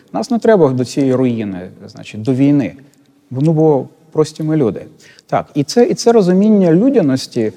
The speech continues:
важливості людського життя і важливості спільноти, воно мусить бути для нас насправді центральним.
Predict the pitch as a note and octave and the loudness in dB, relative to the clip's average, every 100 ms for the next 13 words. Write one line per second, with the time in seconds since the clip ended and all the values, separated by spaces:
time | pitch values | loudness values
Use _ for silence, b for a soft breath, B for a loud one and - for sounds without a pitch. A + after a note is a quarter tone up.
0 | - - C3 D#3+ E3 D#3 - C#3+ C3 - | -8 -4 0 2 4 2 2 0 0 0
1 | D3+ C#3+ C3 C3+ D3+ C#3+ B2+ B2+ D3 D#3+ | 2 2 0 -4 -2 0 2 0 0 -2
2 | C#3+ D3+ - E3 F3+ A3 A3 G3 F#3 b | -2 -4 -6 -4 -2 -4 -4 -6 -6 b
3 | b b D3 F3 F3 F3+ E3 D3 E3 D3 | b b -2 0 0 -2 -2 -2 0 2
4 | B2+ C3 C3+ C3 - B2+ B2 A#2 A2 - | 0 0 -2 -6 -6 -4 -2 -4 -6 -12
5 | _ - - A2+ A#2 E2+ | _ -14 -8 -8 -8 -12